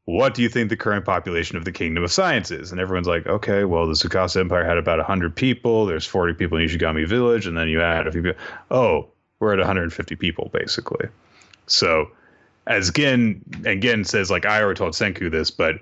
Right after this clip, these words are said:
if we were to just increase our numbers further, it would lead to, you know, splintering of factions and such." So, if Senku had stood up and said, "Hey, I made more revival fluid, but we can only revive a few people at a time," then the kingdom would have come apart at the seams.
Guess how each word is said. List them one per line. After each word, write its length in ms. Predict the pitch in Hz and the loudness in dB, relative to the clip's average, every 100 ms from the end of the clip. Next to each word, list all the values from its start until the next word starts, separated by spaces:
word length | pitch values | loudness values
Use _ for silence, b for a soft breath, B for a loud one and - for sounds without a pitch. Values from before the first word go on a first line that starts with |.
| _ - | _ -6
if 180 | 95 | -4
we 140 | 95 85 | 0 0
were 180 | 85 80 | 0 -2
to 80 | |
just 240 | 78 85 - | 0 -2 -2
increase 380 | 80 113 98 92 | -2 0 0 0
our 80 | |
numbers 280 | 85 78 78 | 0 0 -2
further, 480 | - 120 107 90 87 | 0 0 2 2 2
it 220 | 87 92 | 2 0
would 220 | 85 80 | 0 0
lead 200 | 82 82 - | 0 0 0
to, 340 | - 80 73 | -2 -2 -2
you 100 | - | -2
know, 80 | 67 | 0
splintering 460 | - - 85 76 73 | -2 0 -2 -2 -6
of 80 | |
factions 720 | - 92 78 - - - - - | -4 -4 -4 -6 -10 -6 -4 -2
and 140 | - | -2
such." 500 | - - - - - B B B B B _ - | -2 -4 -4 -2 -2 B B B B B _ -4
So, 420 | - 87 76 78 - _ _ _ _ _ _ _ - - _ _ _ _ | -2 0 0 -2 -6 _ _ _ _ _ _ _ -18 -18 _ _ _ _
if 300 | 139 117 - - - | 0 0 -2 -16 -2
Senku 520 | - 208 185 147 117 | 2 2 2 2 2
had 120 | 101 | 0
stood 180 | - 123 | 0 0
up 100 | 110 | 0
and 100 | 92 | -2
said, 200 | 107 90 | 0 2
"Hey, 320 | 120 156 104 | 2 4 4
I 100 | 95 | 2
made 220 | 104 101 | 2 2
more 160 | 98 92 | 2 2
revival 320 | 98 120 110 | 4 2 2
fluid, 220 | 101 95 | 0 -2
but 100 | 87 | 0
we 80 | 90 | -2
can 100 | 90 | 0
only 180 | 92 90 | 0 2
revive 300 | 85 87 80 | 2 0 0
a 60 | |
few 180 | 73 117 | -2 -2
people 260 | 104 98 87 | -2 0 0
at 60 | |
a 20 | 82 | 0
time," 260 | 127 104 | 0 0
then 120 | 90 85 | -2 -4
the 80 | |
kingdom 280 | 85 92 82 | -2 -2 -2
would 100 | 80 | -4
have 80 | 73 | -4
come 180 | 95 80 | -4 -2
apart 240 | 82 78 | -2 -2
at 60 | 76 | -2
the 60 | |
seams. 600 | - - 76 - - - | -4 -2 -4 -6 -2 -2